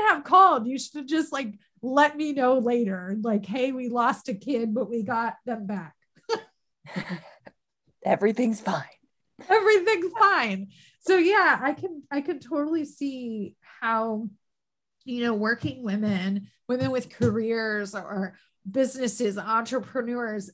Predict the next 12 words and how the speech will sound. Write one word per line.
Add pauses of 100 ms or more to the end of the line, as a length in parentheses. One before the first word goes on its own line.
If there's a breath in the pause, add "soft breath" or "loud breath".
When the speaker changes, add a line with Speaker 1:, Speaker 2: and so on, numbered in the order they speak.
(120)
Speaker 1:
struggle
so
bad
because,
like, (520)
we
expect
that
we
have
to
do